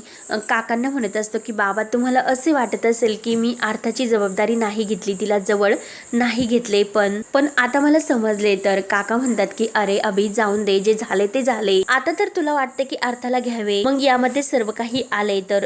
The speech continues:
अभि मुद्दाम खुश होतो. अभि म्हणतो की, "तुम्ही म्हणाला सुद्धा तसे, कारण आई गेली तेव्हा आद्या आणि माझ्यासाठी तुम्ही होतात, आता आरती केल्यानंतर कोणीच नाही राहिले." तेव्हा काका म्हणतात की, "अरे वेड्या, असं काय करतोस?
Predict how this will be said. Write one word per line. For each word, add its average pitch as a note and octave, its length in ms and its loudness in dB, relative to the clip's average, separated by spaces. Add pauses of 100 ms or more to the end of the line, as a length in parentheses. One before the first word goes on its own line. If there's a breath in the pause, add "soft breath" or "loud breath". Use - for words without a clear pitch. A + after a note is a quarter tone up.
अभि G#3 240 2
मुद्दाम A3 420 2
खुश A3 340 2
होतो. G#3+ 300 4
अभि A#3 240 4
म्हणतो A3+ 320 2
की, G#3+ 100 -2
"तुम्ही B3+ 220 2
म्हणाला A3+ 360 2
सुद्धा G3 380 2
तसे, G#3+ 300 2
कारण G3+ 320 0 (120)
आई A3 220 2
गेली A#3 300 0
तेव्हा A3 440 2 (100)
आद्या G#3 320 0
आणि C4+ 140 0
माझ्यासाठी G#3+ 680 0 (360 loud breath)
तुम्ही B3 200 4
होतात, G#3+ 440 0 (160)
आता C4 200 0
आरती C4+ 420 0
केल्यानंतर D4 540 0
कोणीच D4+ 440 -2
नाही B3 200 0
राहिले." G3 400 0
तेव्हा C4 220 2
काका B3+ 340 0
म्हणतात C#4+ 380 -2
की, B3 80 -8
"अरे G#3+ 300 -2
वेड्या, G#3+ 480 -2
असं C#4+ 180 0
काय C4+ 220 0
करतोस? A3 600 0